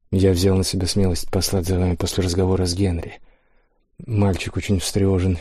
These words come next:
из-за вашего здоровья, да и ваши друзья тоже.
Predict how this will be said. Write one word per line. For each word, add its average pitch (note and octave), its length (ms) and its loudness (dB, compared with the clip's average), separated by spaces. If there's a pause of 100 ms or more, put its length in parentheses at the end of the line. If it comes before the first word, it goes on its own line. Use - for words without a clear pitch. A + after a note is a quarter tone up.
из-за F#2 240 2
вашего F#2 300 0
здоровья, F2+ 500 -2 (520)
да F#2+ 160 0
и F#2+ 60 4
ваши G2 200 2
друзья F#2 360 0
тоже. F#2 360 -2